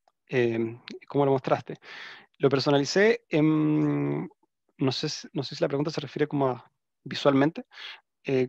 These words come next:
con un complemento que se llama Custom Background, si no me equivoco. Eh, y ahí lo dejo, <laughs> eh, ma-, ma-, más bonito, ¿ya? Si se refieren a todos los otros complementos que yo fui utilizando o que yo fui agregando con el paso del tiempo,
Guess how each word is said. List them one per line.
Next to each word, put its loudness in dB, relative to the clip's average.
con 4
un 4
complemento 2
que -18
se -6
llama 2
Custom -4
Background, -2
si -8
no -2
me -2
equivoco. -6
Eh, 4
y 0
ahí 4
lo 2
dejo, 0
<laughs> -4
eh, -2
ma-, -4
ma-, 2
más 0
bonito, 2
¿ya? 0
Si -4
se 6
refieren 2
a 4
todos 4
los 2
otros -4
complementos 0
que -12
yo -4
fui -6
utilizando -2
o -6
que 0
yo 2
fui 2
agregando 4
con 2
el 0
paso -4
del -6
tiempo, -2